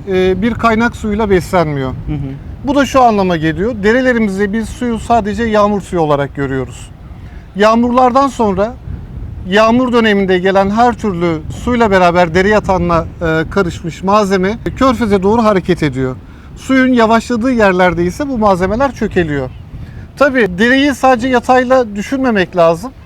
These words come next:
Speaker 1: Havzasıyla beraber değerlendirmek lazım. O derenin yağış havzasında bulunan her türlü harekete geçebilecek madde, doğal, organik ya da insan kaynaklı malzemeler dere yataklarına ulaşıyor.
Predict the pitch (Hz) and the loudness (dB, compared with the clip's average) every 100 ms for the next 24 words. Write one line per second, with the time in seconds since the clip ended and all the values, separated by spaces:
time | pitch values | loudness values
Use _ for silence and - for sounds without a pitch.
0 | - - - - 196 196 226 262 233 175 | -20 -20 -16 0 2 2 0 2 2 4
1 | 160 151 151 139 156 151 147 151 147 143 | 4 4 4 2 2 2 4 0 0 -6
2 | 147 151 143 151 233 277 - - - - | -6 -2 -2 -2 -8 -14 -20 -20 -20 -20
3 | - - 247 247 262 262 254 240 233 262 | -20 -4 -2 2 2 4 2 4 4 2
4 | 262 247 226 226 233 233 214 220 262 254 | 2 0 0 -2 -4 -4 -4 0 0 2
5 | 220 196 185 185 233 262 - 226 180 196 | 0 0 0 0 2 2 0 -4 0 -2
6 | 240 - - - 202 214 254 269 240 - | -4 -10 -12 -2 0 2 0 -2 -2 -2
7 | 220 190 180 156 165 - - - - - | -2 0 0 0 -6 -8 -16 -16 -14 -8
8 | 185 226 - 202 190 226 - - 196 226 | 0 0 0 0 0 0 -10 -8 2 4
9 | 208 190 214 - 202 196 196 180 175 202 | 4 2 -2 -2 2 2 2 0 -2 -2
10 | 190 196 202 196 190 190 - 240 240 226 | 2 4 2 0 0 0 2 0 2 2
11 | 185 156 - 151 151 - - - 208 233 | 2 -2 -2 -4 -4 -8 -14 -4 2 2
12 | 202 190 190 233 208 214 208 202 185 190 | 2 0 2 2 2 2 2 2 0 0
13 | 185 226 202 175 156 - 139 | 0 -2 0 0 -2 -4 -6